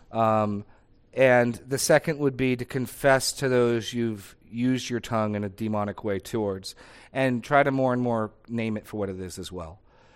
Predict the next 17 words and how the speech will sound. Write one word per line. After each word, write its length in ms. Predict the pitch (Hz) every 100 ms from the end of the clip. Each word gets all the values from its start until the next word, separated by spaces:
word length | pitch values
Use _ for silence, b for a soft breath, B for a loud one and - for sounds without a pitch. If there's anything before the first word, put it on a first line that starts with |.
| b b
That's 200 | 143 -
gonna 160 | 165
be 80 | 123
humbling. 480 | 90 120 107 92 87
That's 160 | 95
gonna 140 | - 104
be 80 | 98
hard. 480 | - 98 82 95 110 _ b b
So, 380 | - 139 123 -
Lord, 500 | 127 131 151 151 151 - B -
I 180 | 147
commit 400 | 175 - 135 135
that 80 | 131
when 120 | 117
you 140 | 120 139
show 340 | - 139 127
me 380 | 123 107 101 110